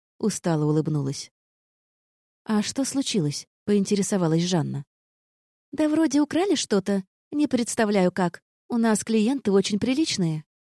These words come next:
«Конечно, с такими-то ценами».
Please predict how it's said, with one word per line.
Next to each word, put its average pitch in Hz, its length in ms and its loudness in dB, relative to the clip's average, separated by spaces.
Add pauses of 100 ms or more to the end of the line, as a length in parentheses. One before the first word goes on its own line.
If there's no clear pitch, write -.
(880)
«Конечно, 160 560 -2
с - 80 -4
такими-то 170 480 -2
ценами». 143 540 -4